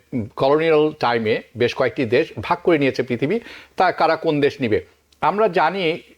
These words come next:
বিভিন্ন দেশ স্বাধীনভাবে কার্যক্রম করছে বলে প্রতীয়মান, কিন্তু আসলে তারা স্বাধীন নয়, তারা পরাধীন। কারণ এই কলোনিয়াস-, কলোনিয়ালিস্ট পাওয়ারই তাদেরকে পরিচালনা করে থাকেন, এ-, এটি অজানা কোনো ব্যাপার নয়। সেই ক্ষেত্রে যখন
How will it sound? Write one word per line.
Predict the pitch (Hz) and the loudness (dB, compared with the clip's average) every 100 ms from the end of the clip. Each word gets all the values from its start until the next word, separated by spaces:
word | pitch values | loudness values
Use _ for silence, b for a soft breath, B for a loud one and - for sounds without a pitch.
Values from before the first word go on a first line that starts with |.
| - | -10
বিভিন্ন | 113 139 156 156 | -2 0 2 2
দেশ | 135 147 | 2 0
স্বাধীনভাবে | - 120 147 139 143 143 147 | 0 -4 -2 -2 2 2 2
কার্যক্রম | - 117 123 127 131 | 0 -2 -2 -2 -2
করছে | 117 113 - 135 135 _ - | 0 0 2 0 -2 _ -4
বলে | 110 175 202 | 0 2 2
প্রতীয়মান, | 185 160 202 160 127 | 2 2 2 2 0
কিন্তু | - - _ 190 220 | -2 -20 _ 0 2
আসলে | 151 - 202 | 2 2 0
তারা | 196 180 | 2 0
স্বাধীন | 175 131 143 139 | 0 -2 0 0
নয়, | 113 | 0
তারা | 98 113 | 0 -2
পরাধীন। | 110 107 107 113 190 B B B | 0 0 2 -2 -4 B B B
কারণ | - 170 | -2 -2
এই | 156 165 | 2 0
কলোনিয়াস-, | 165 156 156 165 156 - | 2 2 2 2 0 -6
কলোনিয়ালিস্ট | - 143 160 160 165 160 - - | 0 2 2 2 2 2 -2 0
পাওয়ারই | 139 139 165 185 | 2 4 4 2
তাদেরকে | 135 123 123 185 | 0 -2 -4 -2
পরিচালনা | 147 123 120 113 | 0 0 0 0
করে | 110 | 0
থাকেন, | 95 82 - - | 0 -8 -12 -6
এ-, | 185 180 | -2 0
এটি | 185 185 156 | 2 2 0
অজানা | - 131 135 123 | -2 -2 -2 -2
কোনো | 131 | -2
ব্যাপার | 113 107 117 | -2 -2 -4
নয়। | 110 107 85 B B B B - | -2 -4 -6 B B B B -2
সেই | - 233 | 0 2
ক্ষেত্রে | 254 240 147 143 - _ - | 0 0 2 2 -2 _ -2
যখন | 139 139 185 | -2 0 -4